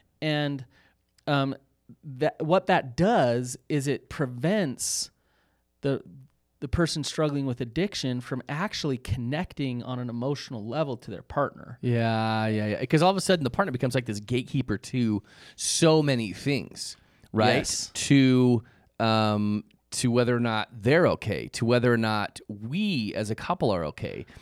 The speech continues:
Speaker 2: to whether or not they're loved, to whether or not they're wanted, to whether or not,
Speaker 1: Yes.
Speaker 2: um, they can be forgiven or they are forgiven. It's like all these different gates that they have to, I, I had just totally resonating with that because that's exactly how I was.
Speaker 1: And, and, and,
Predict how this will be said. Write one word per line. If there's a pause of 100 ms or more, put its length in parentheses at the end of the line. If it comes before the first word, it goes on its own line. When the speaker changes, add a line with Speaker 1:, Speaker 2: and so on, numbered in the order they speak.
(260)
Speaker 2:
to
whether
or
not
they're
loved,
to
whether
or
not
they're
wanted,
to
whether
or
not, (340)
Speaker 1:
Yes.
Speaker 2:
um,
they
can
be
forgiven
or
they
are
forgiven. (460)
It's
like
all
these
different
gates
that
they
have
to,
I,
I (180)
had
just
totally
resonating
with
that
because
that's
exactly
how
I
was. (140)
Speaker 1:
And,
and,
and,